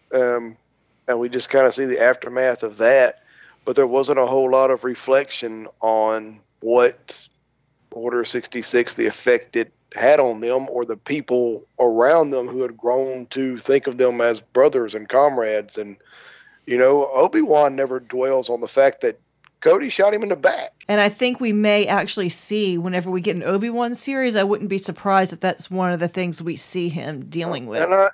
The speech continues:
Speaker 1: and I hope we do. I hope we do. But also through the, throughout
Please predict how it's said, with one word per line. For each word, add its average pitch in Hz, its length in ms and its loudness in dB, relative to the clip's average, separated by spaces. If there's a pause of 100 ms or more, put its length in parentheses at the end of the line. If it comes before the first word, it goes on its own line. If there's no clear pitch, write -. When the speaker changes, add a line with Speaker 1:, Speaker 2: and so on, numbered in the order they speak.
Speaker 1:
and 185 140 2
I 196 120 6
hope 202 300 2
we 190 180 -2
do. 160 460 -2
I 156 80 4
hope 170 300 -2
we 151 100 -6
do. 143 340 -4 (360)
But 156 120 6
also 180 440 4
through 175 180 -2
the, 160 200 -2
throughout - 920 -2